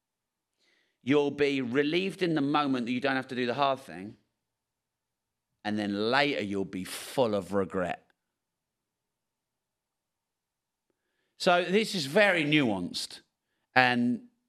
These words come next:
very technical. Yeah. So, um, no, I, I can't.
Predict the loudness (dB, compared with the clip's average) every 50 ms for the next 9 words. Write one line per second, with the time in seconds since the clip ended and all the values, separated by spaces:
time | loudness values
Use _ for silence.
0 | _ _ _ _ _ _ _ _ _ _ -4 0 2 2 4 2 0 -2 -2 -2
1 | -2 -2 -4 -8 -10 -8 -8 -8 -8 -8 -12 -16 _ _ _ _ _ _ _ _
2 | _ _ _ _ _ _ _ _ _ _ _ _ _ _ _ _ _ -4 -2 -2
3 | -2 -4 -6 -14 _ _ _ _ -4 0 2 2 2 2 0 0 0 -2 -2 0
4 | 0 2 2 2 2 2 0 0 -2 -4 -2 -2 0 0 0 0 -2